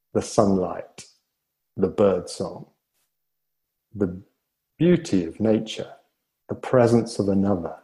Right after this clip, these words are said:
the taste of food, the laughter of a child,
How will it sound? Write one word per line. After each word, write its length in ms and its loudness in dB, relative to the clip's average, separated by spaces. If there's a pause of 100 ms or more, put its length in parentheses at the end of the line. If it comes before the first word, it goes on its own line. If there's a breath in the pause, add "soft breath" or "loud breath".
(680)
the 80 -2
taste 500 2
of 120 2
food, 580 0 (540)
the 60 6
laughter 640 2
of 120 -4
a 40 -4
child, 680 -8